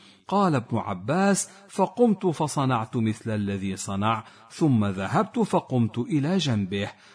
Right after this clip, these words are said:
فوضع يده اليمنى على رأسي، وأخذ أذني اليمنى ففتلها، فصلى ركعتين، ثم ركعتين، ثم ركعتين، ثم ركعتين،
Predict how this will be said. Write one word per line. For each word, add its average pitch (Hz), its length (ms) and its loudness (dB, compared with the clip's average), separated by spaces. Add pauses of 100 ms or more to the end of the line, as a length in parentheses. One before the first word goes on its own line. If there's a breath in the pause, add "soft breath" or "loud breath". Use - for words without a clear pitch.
(100)
فوضع 160 640 2
يده 101 400 -4
اليمنى 147 460 2
على 92 460 -4
رأسي، 180 560 -2 (260 loud breath)
وأخذ 127 680 -2 (160)
أذني 180 400 4
اليمنى 135 640 2
ففتلها، 104 1040 -4 (280 loud breath)
فصلى 156 680 2
ركعتين، 107 840 0 (360 soft breath)
ثم 185 340 4
ركعتين، 107 920 0 (260 loud breath)
ثم 214 380 2
ركعتين، 170 840 2
ثم 185 400 2
ركعتين، 170 880 2